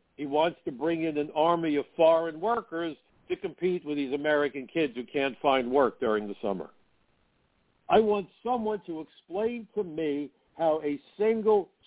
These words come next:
statement or a single action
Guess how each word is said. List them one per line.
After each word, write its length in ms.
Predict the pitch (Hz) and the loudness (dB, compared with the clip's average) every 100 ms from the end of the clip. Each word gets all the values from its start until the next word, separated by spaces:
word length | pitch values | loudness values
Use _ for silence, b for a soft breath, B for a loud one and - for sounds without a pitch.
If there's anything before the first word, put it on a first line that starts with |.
| - | -18
statement 500 | - 185 185 156 156 - _ | 0 0 0 -4 -10 -12 _
or 180 | 135 147 | -4 -2
a 60 | 143 - | -2 -4
single 440 | 196 208 202 202 180 | 0 0 4 2 4
action 560 | 170 170 170 - 160 151 | 4 4 2 -8 -12 -14